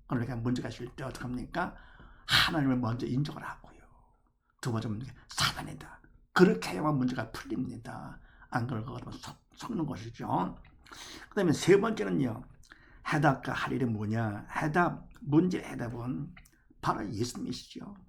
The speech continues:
주님께서 답으로 이 땅에 오신 예수님. 그래서 뭡니까? 다 이뤘다 선포하시고 뭘 하시느냐? 부활로 증명을 하신 것이죠. 바로 기독교 신앙에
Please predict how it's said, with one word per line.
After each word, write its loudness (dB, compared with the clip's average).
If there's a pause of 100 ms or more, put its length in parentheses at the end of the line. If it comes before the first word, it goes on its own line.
(360)
주님께서 0
답으로 -4
이 -6
땅에 -8
오신 -6
예수님. -4 (640)
그래서 2
뭡니까? -2 (160)
다 8
이뤘다 -2 (960)
선포하시고 -8
뭘 2
하시느냐? -4 (340)
부활로 0
증명을 -4
하신 -8
것이죠. -12 (560)
바로 2
기독교 -2
신앙에 2